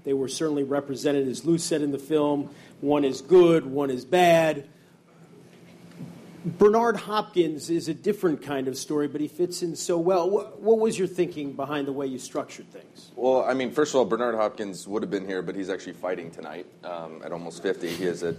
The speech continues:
Speaker 2: a title fight, uh, in Washington, D C with Al Bernstein calling it. So
Speaker 1: He's fighting Al?
Speaker 2: Yeah,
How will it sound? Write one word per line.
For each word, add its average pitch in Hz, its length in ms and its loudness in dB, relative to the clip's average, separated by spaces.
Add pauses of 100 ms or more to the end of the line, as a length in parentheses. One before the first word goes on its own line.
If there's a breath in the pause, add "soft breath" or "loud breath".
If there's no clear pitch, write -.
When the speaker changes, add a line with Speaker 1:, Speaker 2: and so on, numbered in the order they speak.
(140)
Speaker 2:
a 80 80 -6
title 87 440 -2
fight, 82 360 -4 (140)
uh, 80 320 0
in 82 180 -6
Washington, 87 480 -2
D 78 80 -8
C 85 260 -4
with 78 160 -2
Al 80 120 0
Bernstein 82 520 -6 (160)
calling 80 300 -4
it. - 140 -10
So - 180 2
Speaker 1:
He's 180 140 2
fighting 226 340 6
Al? 220 260 0 (480 loud breath)
Speaker 2:
Yeah, - 220 -4